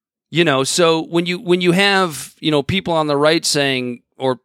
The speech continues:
whoever it is, the neocon, I'm not even gonna say the right or the left, it doesn't even matter. The neocons that actually wanna put boots on the ground.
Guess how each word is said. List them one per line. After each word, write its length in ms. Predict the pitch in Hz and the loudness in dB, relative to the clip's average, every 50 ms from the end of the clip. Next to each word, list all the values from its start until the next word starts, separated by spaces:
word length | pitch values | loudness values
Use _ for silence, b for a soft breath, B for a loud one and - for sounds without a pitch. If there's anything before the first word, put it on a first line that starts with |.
| _ | _
whoever 440 | - - 165 147 220 240 226 180 160 | -14 -8 -2 2 2 2 2 2 0
it 60 | 139 | 0
is, 200 | 117 101 92 - | 0 -2 -2 -6
the 140 | - - 151 | -6 -4 -2
neocon, 400 | 165 180 190 175 135 - - 110 | 0 2 4 2 2 2 0 -2
I'm 100 | 117 165 | 0 0
not 60 | 220 | 0
even 80 | 226 202 | 0 0
gonna 100 | 175 147 | 0 -2
say 160 | - - 170 | 0 0 0
the 100 | 147 135 120 | 0 2 2
right 180 | 123 135 131 | 2 2 2
or 80 | 123 113 | 0 -2
the 80 | 107 | -2
left, 280 | 101 117 127 110 - - | -2 -2 -2 -2 -2 -4
it 20 | 101 | -6
doesn't 180 | 113 120 120 | -6 -4 -2
even 220 | 107 90 87 90 101 | -4 -4 -4 -4 -2
matter. 320 | 117 123 117 104 92 90 | 0 0 0 -2 -4 -4
The 80 | 98 107 | -4 -2
neocons 480 | 123 151 160 147 - - 120 117 110 | 0 0 0 0 0 0 -2 -2 0
that 100 | 110 113 | -2 -2
actually 240 | 127 127 - - 107 | -2 -2 -2 -4 -4
wanna 220 | 104 117 135 131 113 | -2 0 0 0 0
put 180 | 120 117 104 | 0 -2 -2
boots 220 | - 117 117 - 123 | -2 -6 -2 0 -2
on 100 | 107 98 | -2 -2
the 80 | 95 | -2
ground. 500 | 87 - 127 120 107 98 95 95 92 - | -2 0 0 0 0 0 -2 -4 -8 -14